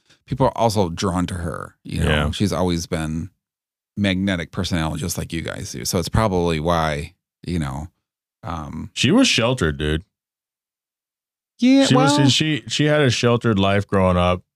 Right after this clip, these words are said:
Speaker 2: um, in my opinion. And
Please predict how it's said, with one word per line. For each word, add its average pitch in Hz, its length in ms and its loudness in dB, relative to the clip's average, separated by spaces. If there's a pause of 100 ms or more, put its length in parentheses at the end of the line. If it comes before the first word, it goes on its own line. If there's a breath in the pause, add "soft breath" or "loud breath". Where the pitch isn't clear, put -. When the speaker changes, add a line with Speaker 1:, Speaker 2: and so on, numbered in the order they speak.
Speaker 2:
um, 87 600 -2
in 98 200 2
my 90 160 4
opinion. 82 540 -2 (640)
And 85 480 0